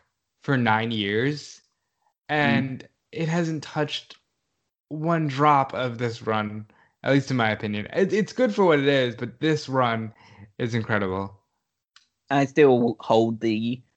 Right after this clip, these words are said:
Speaker 2: the twenty fourteen to, the twenty fourteen run, like, his first run with the W W E Championship since coming back. I think that's his best run with the company, in my opinion. But
Speaker 1: Probably
Speaker 2: this
Speaker 1: the
Speaker 2: is
Speaker 1: most complete run.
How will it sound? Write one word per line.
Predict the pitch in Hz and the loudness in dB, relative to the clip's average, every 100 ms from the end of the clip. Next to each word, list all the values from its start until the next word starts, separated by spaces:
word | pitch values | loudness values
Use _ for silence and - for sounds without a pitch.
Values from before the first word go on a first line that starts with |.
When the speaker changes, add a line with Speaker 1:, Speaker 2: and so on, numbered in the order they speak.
| _ _ _ _ _ _ | _ _ _ _ _ _
Speaker 2:
the | 127 | -8
twenty | - 139 120 | -2 0 0
fourteen | 127 113 - 113 110 113 | 0 -2 0 0 0 -2
to, | - 110 104 95 - | -2 -2 0 -2 -4
the | - | -4
twenty | - 143 | 0 0
fourteen | 117 123 - 117 | 0 -4 -2 -2
run, | 113 101 | 0 0
like, | 98 123 | -2 -4
his | - | 2
first | 120 117 123 | 2 4 0
run | 113 | -2
with | 110 | -2
the | 104 | 0
W | 101 | -2
W | 101 101 | -2 -6
E | |
Championship | 113 117 110 - - | -6 -8 -8 -10 -8
since | 78 - | -10 -8
coming | 87 78 | -10 -4
back. | 78 67 - | -2 -2 -4
I | |
think | - 107 - | -6 -8 -2
that's | 101 - - | -2 -2 -6
his | 87 | -12
best | - - - | -8 -8 -6
run | 90 87 | -8 -6
with | - | -10
the | - | -10
company, | - - 110 127 _ _ _ _ _ _ _ _ - | -12 -8 -8 -10 _ _ _ _ _ _ _ _ -6
in | 127 | -2
my | 104 71 | 0 -2
opinion. | - - - - _ _ _ | -6 -10 -12 -16 _ _ _
But | - | 0
Speaker 1:
Probably | 170 160 | 4 4
Speaker 2:
this | 135 | 2
Speaker 1:
the | |
Speaker 2:
is | 123 | 0
Speaker 1:
most | 113 | -4
complete | 120 107 - 131 - | -10 -8 -4 -4 -4
run. | 113 98 95 113 117 | -4 -2 -2 -4 -8